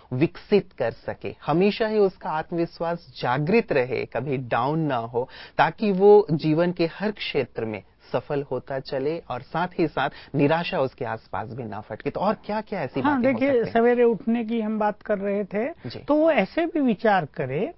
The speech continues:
Speaker 2: कि भगवान के पास संपूर्ण न्याय है।
Speaker 1: जी।
Speaker 2: हम मेहनत कर रहे हैं,
Speaker 1: हम्म, हम्म।
Speaker 2: तो उसका न्याय हमें मिलेगा ही। सफलता तो जैसे हमारा जन्मसिद्ध अधिकार है,
Speaker 1: हम्म।
Speaker 2: वो तो हमारे साथ godly gift है।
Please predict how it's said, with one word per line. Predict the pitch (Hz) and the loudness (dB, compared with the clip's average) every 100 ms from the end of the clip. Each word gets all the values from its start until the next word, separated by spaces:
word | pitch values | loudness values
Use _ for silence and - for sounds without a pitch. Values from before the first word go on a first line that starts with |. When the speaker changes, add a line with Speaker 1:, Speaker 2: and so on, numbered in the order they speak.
| _ - _ - | _ -20 _ -2
Speaker 2:
कि | |
भगवान | 233 202 240 294 311 | 0 4 6 6 4
के | 277 | 2
पास | 247 226 214 | 0 0 0
संपूर्ण | 226 196 214 208 | -2 -2 -2 -2
न्याय | 190 143 175 190 165 | 0 2 4 4 4
है। | 110 110 - - | 0 -6 -10 -14
Speaker 1:
जी। | 131 - - - | -12 -12 -8 0
Speaker 2:
हम | 165 | 2
मेहनत | 139 170 220 - | 4 6 4 4
कर | - 180 | 2 2
रहे | 185 190 | 2 0
हैं, | 190 202 247 - | -2 -2 -4 -8
Speaker 1:
हम्म, | 117 117 | -14 -14
हम्म। | 139 151 - | -18 -18 6
Speaker 2:
तो | 233 220 - | 10 10 6
उसका | 220 - 208 | -6 -2 0
न्याय | 180 147 165 208 | 0 2 4 4
हमें | 175 160 156 151 | 4 0 -2 0
मिलेगा | 135 165 151 123 | 2 4 4 2
ही। | 101 107 - _ - - | -6 -10 -14 _ -10 -2
सफलता | 185 208 208 196 214 | 2 6 4 6 2
तो | 185 208 | 4 0
जैसे | 180 190 - 214 | 0 -2 -2 -4
हमारा | 165 180 175 175 | -2 -4 -2 -2
जन्मसिद्ध | 156 165 165 - 165 | -2 -4 -6 -6 -8
अधिकार | 143 123 113 151 185 185 | -6 -8 0 4 6 6
है, | 123 117 107 - 131 | 2 -6 -8 -12 -12
Speaker 1:
हम्म। | 120 | -2
Speaker 2:
वो | 190 | 0
तो | - 202 | 2 2
हमारे | 147 175 175 180 | 2 0 0 -2
साथ | - 180 175 | 0 0 0
godly | 151 156 156 160 151 | 0 2 2 -2 -6
gift | 117 220 240 - - | -2 4 4 2 -10
है। | 135 | -8